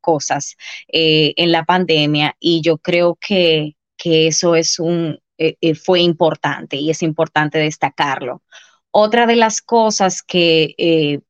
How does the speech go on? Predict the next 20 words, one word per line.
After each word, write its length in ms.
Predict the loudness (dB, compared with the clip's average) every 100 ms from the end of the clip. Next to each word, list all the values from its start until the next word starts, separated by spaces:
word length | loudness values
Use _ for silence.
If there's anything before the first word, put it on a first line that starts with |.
| _
también 640 | -2 0 0 0 2 2 -2
pasó 680 | -2 -4 -2 -2 0 2 2
durante 420 | 2 0 0 0
la 120 | 0
pandemia 600 | 0 -2 -2 -2 0 0
es 180 | -2 -6
que, 300 | -2 -2 -2 -8 -20 -20 _
eh, 640 | 0 2 4 2 2 -2 -2
bueno, 280 | 0 0 0
las 180 | -2 -2
personas 1040 | -4 -4 -2 0 0 2 0 -2 -8 -10 -18 _ _ _ _
entienden 800 | -2 -2 -2 0 2 2 0 -2
que 180 | -2 0
los 220 | 0 0
intereses 680 | -4 -2 0 0 -2 -8 -12 _
estaban 500 | -8 -2 0 0 0
bajos, 680 | 0 0 0 -2 -4 -4 -12 _ -20 -20 _
pero 240 | -2 0 0
¿qué 140 | -2
pasa? 520 | 0 0 0 -4 -8